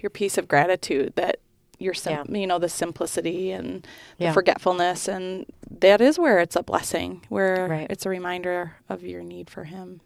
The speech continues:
Speaker 1: you know?
Speaker 2: Right.
Speaker 1: So, yeah.
Speaker 2: Yeah. Our weaknesses is where he is strong.
Speaker 1: Yeah.
Speaker 2: Um, so, yeah, we can boast in our weaknesses.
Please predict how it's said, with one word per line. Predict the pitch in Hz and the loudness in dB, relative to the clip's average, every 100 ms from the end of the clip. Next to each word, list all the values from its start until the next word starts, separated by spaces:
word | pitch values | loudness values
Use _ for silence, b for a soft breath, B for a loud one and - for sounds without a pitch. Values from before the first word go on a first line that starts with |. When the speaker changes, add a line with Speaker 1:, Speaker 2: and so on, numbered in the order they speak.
| _ _ | _ _
Speaker 1:
you | 185 | -14
know? | 180 | -6
Speaker 2:
Right. | 165 175 180 b b _ | 0 2 0 b b _
Speaker 1:
So, | _ - - 339 _ _ _ _ - | _ -12 -12 -12 _ _ _ _ -6
yeah. | 190 | 0
Speaker 2:
Yeah. | 156 151 - _ _ - | 2 2 -6 _ _ -4
Our | 151 | 2
weaknesses | 180 175 170 - 156 143 | 2 4 -2 2 0 0
is | 151 | -2
where | 185 170 | 6 6
he | 190 240 | 10 10
is | 165 | 10
strong. | - 156 135 143 190 B B B | 4 2 2 2 -4 B B B
Speaker 1:
Yeah. | 254 302 B B | -6 -8 B B
Speaker 2:
Um, | 156 147 147 147 147 - - - | 2 2 2 0 -2 -6 -20 -4
so, | 165 | 2
yeah, | 156 180 170 - _ _ _ _ _ _ _ - | 6 4 2 -8 _ _ _ _ _ _ _ -2
we | 185 | 2
can | 190 160 | 2 6
boast | 175 170 175 | 4 6 2
in | 165 | 4
our | 156 | 4
weaknesses. | 185 156 143 135 123 - | 2 -2 -6 -8 -10 -16